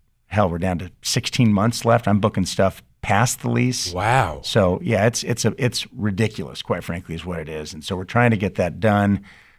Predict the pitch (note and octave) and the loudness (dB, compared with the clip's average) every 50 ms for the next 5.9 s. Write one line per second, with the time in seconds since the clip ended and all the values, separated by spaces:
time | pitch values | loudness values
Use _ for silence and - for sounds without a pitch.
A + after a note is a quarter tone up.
0 | _ - G#2+ G#2 G#2 G#2 G2+ - - C3+ B2+ B2 A#2+ - - - A2+ F#2+ G#2+ G#2+ | _ -2 0 0 2 2 0 2 4 4 4 4 4 2 0 0 0 2 4 4
1 | G#2+ G2+ G#2+ G#2+ G#2 F#2+ F2+ G#2 G#2 G#2 G2 - A#2+ G#2+ G#2 G2+ F#2+ G2+ G2 F#2+ | 4 4 4 4 2 2 4 4 4 4 6 6 4 4 4 4 2 2 2 2
2 | - - G2+ G2+ G#2 G2 F#2+ - - - B2 A#2 A#2 A2+ G2 F#2+ - - G2+ G2+ | 4 4 6 6 6 4 2 0 0 2 2 4 4 2 0 -2 -2 0 0 0
3 | G2 - - - A2 A#2+ A#2+ - - G2 F#2+ G2+ - - - - F#2+ E2+ F2+ F#2 | 0 0 0 2 4 4 4 2 2 0 0 -2 -2 -6 -6 -4 -4 -2 -2 0
4 | F2+ A2 G#2+ G#2+ G#2+ G#2 G2 - - G#2+ G#2 G2 F#2+ B2+ B2+ A#2 A2 G#2 G2 - | 0 2 2 2 2 2 0 0 0 0 0 2 2 4 4 4 4 2 0 -2
5 | - - - - B2 - - D3 B2+ A#2 G2 G#2 A2+ G#2+ F2+ D#2+ D2+ | -6 -8 -4 -2 0 4 4 4 4 2 0 0 2 2 0 0 -4